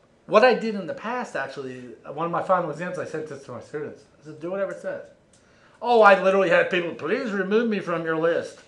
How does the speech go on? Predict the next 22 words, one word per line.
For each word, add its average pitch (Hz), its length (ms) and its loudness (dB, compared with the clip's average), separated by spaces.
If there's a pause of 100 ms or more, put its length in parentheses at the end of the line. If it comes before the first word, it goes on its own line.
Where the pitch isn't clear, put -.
(540)
I - 840 -20
mean, 202 180 -16
they 175 120 -14
could 185 180 -14
have 180 80 -14
come 190 100 -6
back 185 200 -2
here 185 120 -6
and 185 100 -6
just, 160 180 -16 (1000)
easy. 170 220 -12 (180)
Okay. 165 260 -2 (160)
Now, 240 200 0 (180)
so - 140 4
let 311 80 6
me 294 40 6
show - 200 8
you. - 60 4
If - 120 -6
I 214 140 10
click 311 320 4
decode, 254 840 8